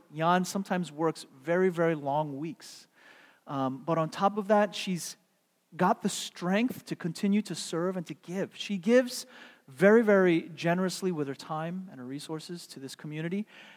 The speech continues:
And I, the more I get to know her, she's, she does everything well.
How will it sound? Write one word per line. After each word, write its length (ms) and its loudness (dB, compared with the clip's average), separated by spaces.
And 360 -2
I, 260 -2
the 120 2
more 180 6
I 80 6
get 180 4
to 100 -2
know 220 4
her, 280 2
she's, 400 -6
she 240 -4
does 320 2
everything 500 4
well. 420 -2